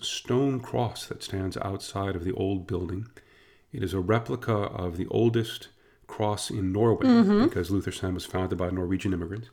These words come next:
Speaker 2: Right.
Speaker 1: So it's a replica of a Viking cross, the oldest cross in Norway, you know, over a thousand years old. And inscribed upon it are four letters, V D M A, uh, which means Verbum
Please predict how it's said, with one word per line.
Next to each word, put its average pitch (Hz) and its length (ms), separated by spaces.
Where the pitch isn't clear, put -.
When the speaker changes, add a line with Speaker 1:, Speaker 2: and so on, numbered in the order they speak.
Speaker 2:
Right. 165 260
Speaker 1:
So - 140
it's - 120
a 101 40
replica 113 440
of 95 180
a 95 80
Viking 104 400
cross, 92 400
the - 80
oldest 104 360
cross 95 340
in 104 100
Norway, 90 380
you 87 80
know, 85 80
over 85 140
a - 20
thousand 92 360
years 87 160
old. 87 240
And 117 120
inscribed 123 460
upon 101 280
it 92 80
are 87 60
four 104 300
letters, 87 440
V 110 280
D 110 280
M 92 260
A, 87 260
uh, - 60
which 95 220
means 92 220
Verbum 104 560